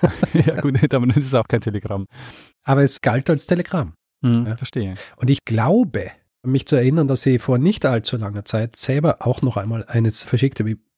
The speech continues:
Speaker 1: bin mir aber gar nicht sicher, ob's jemals angekommen ist. Es hat so einen Telegramm-Service gegeben hier in Österreich und vor ein paar Jahren habe ich den benutzt, weil ich zu spät dran war, Geburtstagsgrüße rechtzeitig zu schicken.
Speaker 2: <laughs>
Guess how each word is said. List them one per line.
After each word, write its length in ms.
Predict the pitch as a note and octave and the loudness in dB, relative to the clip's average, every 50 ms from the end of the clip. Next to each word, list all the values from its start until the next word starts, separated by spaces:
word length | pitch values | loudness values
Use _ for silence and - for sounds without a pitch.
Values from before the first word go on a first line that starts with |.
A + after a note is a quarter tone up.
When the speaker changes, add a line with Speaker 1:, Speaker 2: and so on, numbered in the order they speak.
| _ _ _ | _ _ _
Speaker 1:
bin 140 | - C3+ D3 | 0 2 4
mir 80 | D3 | 4
aber 160 | B2 A#2 A2+ | 4 2 2
gar 140 | - A#2+ A#2 | 2 2 2
nicht 120 | A#2+ A#2 - | 2 0 0
sicher, 220 | - A#2+ - A2 | -2 -2 -2 -2
ob's 160 | G2 - - - | -4 -4 -4 -4
jemals 280 | A2+ G#2+ A2 G#2+ - | -2 -2 -2 -2 -4
angekommen 380 | G#2 G2 G#2 - - A2+ G#2 G#2 | -8 -12 -12 -12 -12 -10 -10 -12
ist. 180 | A2 A2+ - _ _ _ _ _ _ _ _ _ _ _ _ _ _ - | -14 -16 -18 _ _ _ _ _ _ _ _ _ _ _ _ _ _ -10
Es 80 | - - | -6 -4
hat 120 | A2+ - - | -4 -2 0
so 100 | B2 A2+ | 2 2
einen 260 | G#2+ G#2+ A2 G#2+ G2+ | 2 2 0 -2 -2
Telegramm-Service 920 | - A#2+ A2+ G#2+ - A#2 A2+ A#2 C3 - - A#2+ A#2 A2 A#2 A#2 - - - | 0 0 0 0 0 0 0 0 0 0 2 2 2 2 0 -2 -4 -4 -2
gegeben 340 | - A#2 A#2 B2 C#3 C3+ - _ _ _ _ _ _ _ _ _ _ _ _ _ _ _ _ _ _ _ | 0 2 2 2 2 0 -4 _ _ _ _ _ _ _ _ _ _ _ _ _ _ _ _ _ _ _
hier 160 | - A#2 A#2+ A#2+ | -2 0 2 2
in 80 | A2 | 2
Österreich 600 | G#2+ A#2 A#2+ - - C#3 B2+ B2 B2+ B2+ B2 - | 0 0 -2 -2 -2 -2 0 0 0 0 0 -2
und 100 | A#2 A2 - | -6 -4 -4
vor 120 | - A#2 | -4 -2
ein 40 | - | 0
paar 160 | - A#2 A2+ | 0 0 0
Jahren 280 | A2+ G#2 G#2+ A2+ A2+ A2+ | 0 0 -2 -2 0 0
habe 120 | A#2 A2 | 0 0
ich 60 | A2 G#2+ | 0 0
den 140 | A2 G#2+ G#2+ | -2 -2 -2
benutzt, 540 | A2+ G#2+ A2+ A#2+ - - - - - A2 G#2 | -2 -2 -2 -2 -2 -4 -6 -6 -6 -4 -4
weil 180 | A2 G#2+ G#2 | -2 0 0
ich 180 | G#2+ G#2 G#2+ - _ _ | 0 0 -2 -4 _ _
zu 140 | - - C3+ | -2 0 0
spät 360 | - - - - A2+ A#2+ A#2 - | 0 2 2 2 2 2 0 -2
dran 280 | - A2+ G#2+ G2+ G#2 G2+ | -2 0 0 0 0 0
war, 200 | G#2 A2+ B2 - _ _ _ _ _ _ _ - | 0 0 -2 -4 _ _ _ _ _ _ _ -4
Geburtstagsgrüße 920 | A#2+ A2 D3 D3+ - A#2+ - - - - A2+ G#2+ - - - A2 G#2+ G#2 _ - | -2 0 0 0 0 0 -2 -2 -2 -2 -2 -2 0 0 0 0 0 -2 _ 0
rechtzeitig 560 | - D#3 - - - - - - - - - | 0 0 0 0 0 -2 -2 -2 -4 -10 -14
zu 100 | - - | -14 -12
schicken. 360 | - - A2 - - D3 D3 | -8 -8 -8 -6 -4 -6 -2
Speaker 2:
<laughs> 40 | - | 0